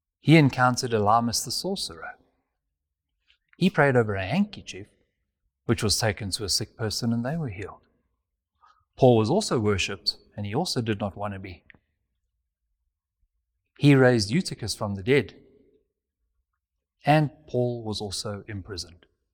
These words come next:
Can we see the similarities between Peter and Paul? Two very different people,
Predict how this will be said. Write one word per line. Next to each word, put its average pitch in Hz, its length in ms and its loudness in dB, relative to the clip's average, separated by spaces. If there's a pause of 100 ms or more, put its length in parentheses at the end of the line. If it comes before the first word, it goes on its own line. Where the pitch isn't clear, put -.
(300)
Can 165 140 0
we 185 80 4
see 151 260 0
the 131 100 0
similarities 123 680 -2
between 107 360 -8 (120)
Peter 120 240 -4
and 98 140 -6
Paul? 117 400 -6 (1700)
Two 160 180 2
very 117 220 4
different 113 320 -8
people, 131 420 -14